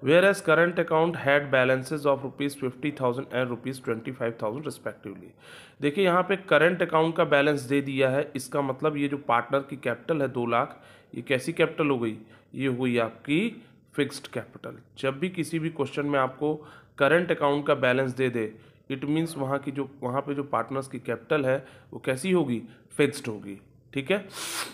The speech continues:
फिर क्या कह रहा है? Interest on capital is to be allowed five percent per annum। The firm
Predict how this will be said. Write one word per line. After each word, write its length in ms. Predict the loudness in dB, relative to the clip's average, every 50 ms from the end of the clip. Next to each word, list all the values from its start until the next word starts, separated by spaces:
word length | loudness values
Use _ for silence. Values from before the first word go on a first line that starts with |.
| -18 -20 _ _ _ _ _ _ _ -20 _ _ _ _ _ _ _ _ _ _ _ _ _ _ -6
फिर 180 | 2 2 2 4
क्या 140 | 6 6
कह 60 | 6 6
रहा 80 | 6
है? 160 | 4 4 0
Interest 320 | 0 0 0 0 0 0 0
on 160 | 0 0 2
capital 360 | 2 0 0 0 0 -4 -2 -2
is 140 | -4 -6 -4
to 80 | -6 -2
be 120 | 2 2 4
allowed 280 | 4 6 4 2 2
five 240 | 2 2 2 2 2 0
percent 300 | -2 -2 -2 -2 -6 -2 0
per 100 | 2 2
annum। 240 | 4 2 0 -2 -6 -10 -16 -16 -10
The 120 | -10 -10 -4
firm 300 | 0 2 2 2 2